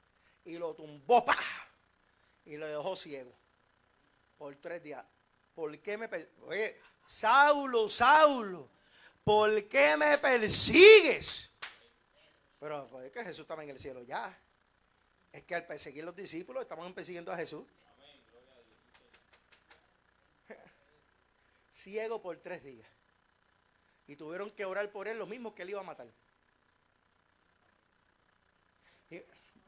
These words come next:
no voy a hablar de eso. Me meto ahí, me, me, me, me, se me voy, me voy, me, me desvío. Pero mira, mi-, mire qué cosa tremenda esta.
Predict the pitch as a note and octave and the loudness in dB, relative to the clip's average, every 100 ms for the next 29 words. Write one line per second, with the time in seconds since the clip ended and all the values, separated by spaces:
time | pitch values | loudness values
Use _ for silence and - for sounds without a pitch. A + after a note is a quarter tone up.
0 | _ _ _ D3 D#3+ D3+ C#3+ B2 G#2+ - | _ _ _ -16 -12 -10 -12 -16 -20 -20
1 | _ _ _ _ _ _ - _ - D3+ | _ _ _ _ _ _ -20 _ -20 -16
2 | E3 F3 E3+ D#3+ C#3+ C3+ C#3+ C3 C3 C3+ | -12 -12 -12 -14 -18 -20 -20 -20 -20 -20
3 | C3 B2 A2 - B2+ B2 C#3+ C#3 C3 C3+ | -20 -20 -20 -20 -20 -16 -16 -16 -18 -18
4 | C3+ C3+ C#3+ C#3 B2 D#3 C3 _ _ _ | -18 -18 -16 -16 -16 -16 -18 _ _ _
5 | _ _ _ - D#3 D#3 F#3+ F#3 - F3+ | _ _ _ -14 -12 -10 -10 -10 -14 -12
6 | F#3+ G3+ G#3 G3 F3+ F3 E3 D#3+ C#3 A#2+ | -10 -10 -10 -12 -14 -12 -14 -12 -14 -14
7 | _ | _